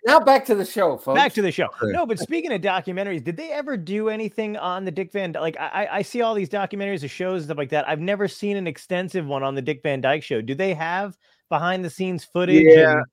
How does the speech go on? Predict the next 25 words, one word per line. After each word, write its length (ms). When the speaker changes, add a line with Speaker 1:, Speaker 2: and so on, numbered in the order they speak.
Speaker 3:
there's 300
a 100
guy, 760
uh, 320
oh, 140
shoot, 520
I'm 220
gonna 140
be 100
so 320
embarrassed 560
that 160
I 40
don't 120
remember 340
his 120
name 200
at 60
the 60
moment. 540
He 220
did 300
a 100
thing 680
called 500